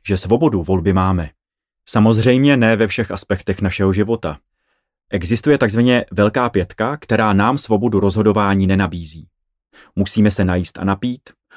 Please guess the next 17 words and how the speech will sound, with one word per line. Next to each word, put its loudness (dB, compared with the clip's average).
musíme 0
vyměšovat, 0
musíme -6
spát, -4
musíme 0
sexovat -2
a 2
nakonec 2
musíme 0
umřít. -4
U -2
všeho 2
ostatního 2
máme 2
jakous 0
takous 0
svobodu 2